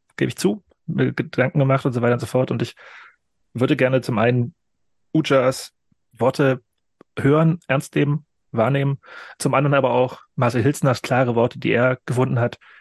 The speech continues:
nicht unter den Tisch fallen lassen. Finden wir da irgendwie einen Spagat? Hat irgendwer von euch eine schlaue Idee?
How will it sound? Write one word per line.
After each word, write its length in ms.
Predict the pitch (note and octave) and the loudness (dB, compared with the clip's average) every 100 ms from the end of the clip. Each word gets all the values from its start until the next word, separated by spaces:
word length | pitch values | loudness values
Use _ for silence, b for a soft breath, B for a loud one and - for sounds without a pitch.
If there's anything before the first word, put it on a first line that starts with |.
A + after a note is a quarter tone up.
| B B _ | B B _
nicht 180 | B2+ - | -4 -2
unter 100 | C3 | -2
den 60 | A#2+ | -2
Tisch 180 | C#3+ | -2
fallen 180 | - A#2+ | 0 0
lassen. 340 | A2 A2+ A2 - _ _ _ _ _ | -2 -4 -6 -8 _ _ _ _ _
Finden 200 | - C#3 | -8 -2
wir 80 | D3+ | 2
da 60 | C#3+ | 2
irgendwie 160 | C#3+ | 0
einen 40 | C#3 | -2
Spagat? 440 | C3+ C3 C#3 - - _ _ _ | -2 0 0 -2 -18 _ _ _
Hat 180 | C#3 C3 | -6 -2
irgendwer 320 | C3 B2+ B2 | -2 0 -2
von 120 | A#2+ | 0
euch 80 | B2 | -2
eine 80 | A#2+ | -2
schlaue 220 | - A#2+ | 0 0
Idee? 280 | A#2+ B2+ | 0 0